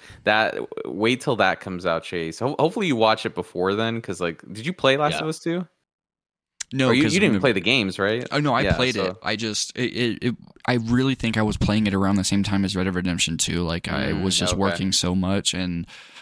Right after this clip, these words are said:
Speaker 3: um, to get heavily
Speaker 1: People are
Speaker 3: inve-, I
Speaker 1: gonna
Speaker 3: kept restarting the game because I'd take, like, a month back and then I'd be like, I heard it's such an investment from
Speaker 1: Yeah.
Speaker 3: beginning to end, so I'd keep restarting the game. I've
Speaker 1: Mm-hmm.
Speaker 3: done that prologue, I kid you not, at least ten, uh, ten, fifteen times.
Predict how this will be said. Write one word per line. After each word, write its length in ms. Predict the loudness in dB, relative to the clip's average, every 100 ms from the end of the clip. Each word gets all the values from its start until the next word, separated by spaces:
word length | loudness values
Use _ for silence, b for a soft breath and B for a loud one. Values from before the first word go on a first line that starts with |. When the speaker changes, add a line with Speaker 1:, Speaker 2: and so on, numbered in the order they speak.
| B
Speaker 3:
um, 720 | -4 0 0 0 -2 -4 -6 -4
to 100 | -2
get 160 | 0 0
heavily 240 | 0 0
Speaker 1:
People 120 | 0
are 60 | 2
Speaker 3:
inve-, 140 | 2
I 60 | 0
Speaker 1:
gonna 100 | 0
Speaker 3:
kept 200 | 0 0
restarting 520 | 0 0 0 0 0
the 60 | -2
game 460 | -2 -2 -4 -8 -8
because 300 | -8 -4 -2
I'd 140 | -2
take, 200 | -2 -2
like, 140 | 0 0
a 60 |
month 360 | 0 2 0 -2
back 300 | -2 -2 -2
and 60 | -4
then 60 |
I'd 60 | -2
be 60 | -2
like, 240 | -2 -4
I 80 | -6
heard 240 | -4 -2 -2
it's 120 | -4
such 240 | -4 -2
an 60 | -2
investment 420 | 0 0 0 0
from 80 | 0
Speaker 1:
Yeah. 80 | 0
Speaker 3:
beginning 220 | 0 -2
to 200 | -4 -4
end, 220 | -2 0
so 120 | 0
I'd 140 | -4 -4
keep 240 | -4 -2
restarting 500 | -2 -2 0 -2 -2
the 100 | -6
game. 360 | -6 -4 -4 -6 B B
I've 220 | -4 -2 -2
Speaker 1:
Mm-hmm. 120 | -2
Speaker 3:
done 280 | 0 2 2
that 200 | 0 -2
prologue, 480 | -2 -2 -2 -4 -6
I 80 | -10
kid 320 | -10 -4 0
you 80 | 2
not, 180 | 0 0
at 100 | -2
least 220 | -2 -2
ten, 200 | -4 -6 -2
uh, 220 | -2 -2
ten, 360 | -4 -2 -2 -4 -6
fifteen 300 | -4 -4 -4
times. 400 | -6 -6 -6